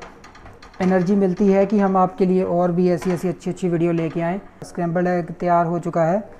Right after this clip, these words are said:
तो अभी मैं इसकी plating कर लेता हूँ। मैं इसको, गैस को बंद कर देता हूँ और इसको भी मैं अपने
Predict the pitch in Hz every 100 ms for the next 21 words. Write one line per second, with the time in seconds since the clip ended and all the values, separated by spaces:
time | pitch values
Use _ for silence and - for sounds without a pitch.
0 | - - - 180 175 196 196 190 - 196
1 | 180 175 190 185 185 180 180 180 180 175
2 | - 180 165 165 160 185 165 170 180 180
3 | 170 160 175 196 185 170 - 180 175 170
4 | 160 175 170 170 165 - - - - 160
5 | 170 165 160